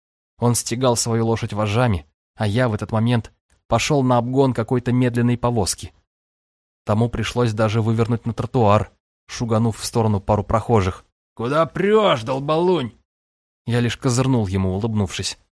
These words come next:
"И тебе привет, коллега. Неспокойная нынче ночка, не находите, сударь?" И, выправив лошадь прямо по курсу, я стегнул её ещё сильнее.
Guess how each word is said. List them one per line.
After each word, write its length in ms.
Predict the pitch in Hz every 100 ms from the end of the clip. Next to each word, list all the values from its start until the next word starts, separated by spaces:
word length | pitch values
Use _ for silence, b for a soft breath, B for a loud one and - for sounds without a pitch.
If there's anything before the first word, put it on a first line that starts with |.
| _
"И 100 | 127
тебе 300 | - 165 117
привет, 360 | 104 113 110 98
коллега. 480 | 113 107 101 90 85 _ _ _ _ _ -
Неспокойная 760 | 151 - 165 - 123 131 135
нынче 320 | 117 104 - 120
ночка, 400 | 101 - 101 98
не 80 | 123
находите, 440 | 113 175 180 -
сударь?" 460 | - 110 98 98 - _ _ -
И, 100 | 123
выправив 560 | 113 120 139 110 117 -
лошадь 360 | 113 110 107
прямо 260 | - 110 101
по 140 | 110
курсу, 460 | - 143 127 117 104 -
я 180 | 117
стегнул 460 | 120 127 110 117 131
её 240 | 120 123
ещё 340 | 117 110 - 113
сильнее. 580 | - 117 101 92 78